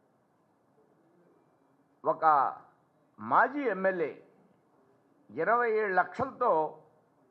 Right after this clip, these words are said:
ఎంపీ అయిన సందర్భాన్ని మనం గమనించాం. వాజ్పేయి గారి లీడర్‌షిప్‌లో ఎవరితో పొత్తు లేదు.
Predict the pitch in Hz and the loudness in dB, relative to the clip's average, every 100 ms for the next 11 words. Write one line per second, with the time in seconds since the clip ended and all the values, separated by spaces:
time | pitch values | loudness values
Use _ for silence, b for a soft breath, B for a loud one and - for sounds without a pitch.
0 | _ _ _ _ 123 156 202 247 202 185 | _ _ _ _ -4 -4 -4 -6 -4 -4
1 | 185 165 147 160 139 151 143 139 131 117 | -8 -6 -4 -4 -2 -2 -2 -6 -4 -6
2 | 120 131 - 120 120 117 139 139 147 143 | -6 -10 -8 -8 -4 -4 -4 -2 -2 -2
3 | 135 131 139 139 147 165 196 143 170 185 | -4 -6 -8 -10 -14 -6 -4 -2 -4 -6
4 | 175 147 147 196 147 117 | -8 -8 -8 -6 -6 -6